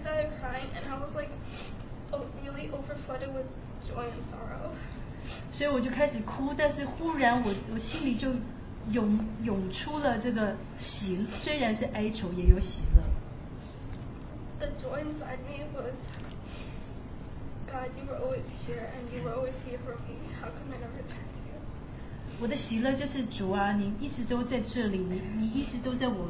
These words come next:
Speaker 2: 身边，我为什么不会转向你呢？
Speaker 1: The sorrow was, I neglected you for, like, a whole year and I never asked you for help once. How could I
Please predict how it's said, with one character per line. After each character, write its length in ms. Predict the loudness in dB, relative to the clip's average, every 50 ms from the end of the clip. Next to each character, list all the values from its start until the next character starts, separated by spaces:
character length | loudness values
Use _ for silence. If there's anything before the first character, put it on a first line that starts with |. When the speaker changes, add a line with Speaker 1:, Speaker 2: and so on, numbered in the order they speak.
| 0 -2
Speaker 2:
身 300 | -2 0 2 2 2 4
边， 180 | 4 2 2
我 200 | 2 2 0 0 0
为 60 | 0
什 120 | 2 2
么 120 | 2 2 2
不 80 | 0 0
会 120 | 0 0 0
转 180 | 0 0 0 0 0
向 180 | 0 2 2 2
你 180 | 2 2 0 0
呢？ 180 | 0 0 0 0 0 -2 -2 -2 -4 -4 -6
Speaker 1:
The 260 | -6 -6 -4 -4 -4
sorrow 300 | -2 0 0 2 2 0
was, 160 | -2 -2 -4 -4 -6 -6 -8 -6 -6 -6 -6 -4 -4 -4 -4 -4 -6 -6 -6 -6 -6 -8 -6 -6 -8 -8 -8 -6
I 100 | -6 -6 -4
neglected 520 | -4 -4 -4 -4 -2 -4 -4 -4 -6 -8 -8
you 220 | -8 -6 -6 -6 -6 -6
for, 160 | -8 -8 -8 -6 -6
like, 140 | -6 -6 -8 -8 -8 -8
a 40 | -8 -8 -6 -4
whole 160 | -4 -2 -2 -4 -6 -6
year 160 | -6 -6 -6 -8 -8 -8
and 160 | -6 -6 -6 -6 -6 -6 -6 -6 -4 -4
I 60 | -2 -2
never 300 | -2 -2 -4 -4 -4 -4
asked 300 | -4 -4 -2 -2 -2 -2
you 80 | -2 -2
for 120 | 0 0 2
help 160 | 2 0 0 0 -4 -4 -4
once. 240 | -4 -4 -4 -6 -6 -6
How 100 | -6 -4 -4
could 140 | -2 -2 -2
I 100 | -2